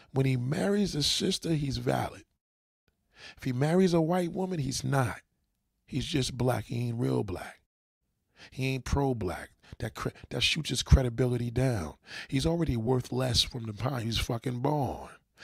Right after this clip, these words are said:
He's already worth less from the day he's born. So he thinks when he marries a white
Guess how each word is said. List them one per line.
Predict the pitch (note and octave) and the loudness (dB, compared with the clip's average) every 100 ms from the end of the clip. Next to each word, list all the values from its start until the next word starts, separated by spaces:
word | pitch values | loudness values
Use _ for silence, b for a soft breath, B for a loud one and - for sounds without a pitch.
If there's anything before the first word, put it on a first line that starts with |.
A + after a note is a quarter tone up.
| B B | B B
He's | - C#3 | -2 2
already | D3+ D#3+ D#3 C#3 | 4 4 4 2
worth | B2 C3 C#3+ C#3+ - | 2 4 4 4 -2
less | C3 D3+ D3 | -2 2 4
from | - B2+ | 4 2
the | A#2 | -4
day | A2 B2 D3 | 0 4 4
he's | C3+ B2 A#2 | 4 -2 -6
born. | D3 D#3+ C#3 A2+ - B B | -2 2 2 0 -6 B B
So | - C3+ C3 C3 B B | -2 0 2 -2 B B
he | - - F3+ G3+ A3+ | -2 2 4 4 2
thinks | - - - C#3+ C3+ - - B - | -2 -6 0 0 0 -4 -6 B -4
when | C#3 | -4
he | A2+ C3+ B2+ | -2 -2 -2
marries | B2 B2+ B2+ B2 A#2 | -2 -2 -2 0 -2
a | |
white | A2+ A2+ D3 G3+ | -4 -4 -2 -2